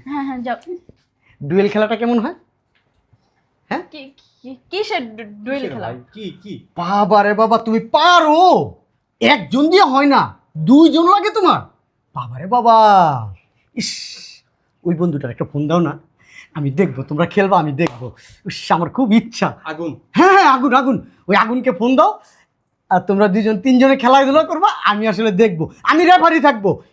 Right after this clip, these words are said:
Speaker 2: কেউ উল্টাপাল্টা করলে বাঁশি বুঝো, ফুরুত করে বাঁশি বুঝিব, হ্যাঁ?
Speaker 1: তু-, তুমি কি শুরু করছো?
Speaker 2: কি শুরু করছি?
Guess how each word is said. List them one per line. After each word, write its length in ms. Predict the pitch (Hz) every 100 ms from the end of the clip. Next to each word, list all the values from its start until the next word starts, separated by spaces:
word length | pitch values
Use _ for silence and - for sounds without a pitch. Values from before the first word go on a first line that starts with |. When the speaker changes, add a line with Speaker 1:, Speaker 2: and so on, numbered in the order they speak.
| -
Speaker 2:
কেউ 120 | 277
উল্টাপাল্টা 460 | 302 349 349 349
করলে 320 | 359 381 311 175
বাঁশি 240 | 302 269
বুঝো, 200 | 302 247
ফুরুত 920 | - _ - 494 523 523 523 - -
করে 120 | 339
বাঁশি 220 | 294 262 247
বুঝিব, 240 | 240 220
হ্যাঁ? 480 | 175 381 440 156 - _ _ _ _
Speaker 1:
তু-, 80 | 330
তুমি 260 | 370 381
কি 160 | 381 440
শুরু 300 | 494 508 440
করছো? 400 | - - 214 175 - - - - -
Speaker 2:
কি 60 | -
শুরু 180 | - 269
করছি? 360 | 220 - 117